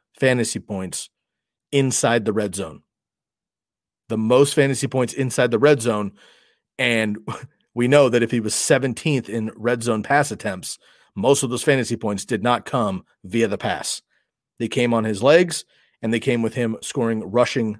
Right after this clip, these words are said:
touchdowns. Again, unfortunately,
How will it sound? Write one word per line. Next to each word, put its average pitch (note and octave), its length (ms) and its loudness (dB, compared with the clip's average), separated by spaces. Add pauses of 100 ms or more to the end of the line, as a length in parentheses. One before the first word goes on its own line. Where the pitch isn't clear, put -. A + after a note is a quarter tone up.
touchdowns. - 640 -10 (800)
Again, A2 500 0 (920)
unfortunately, A2+ 720 2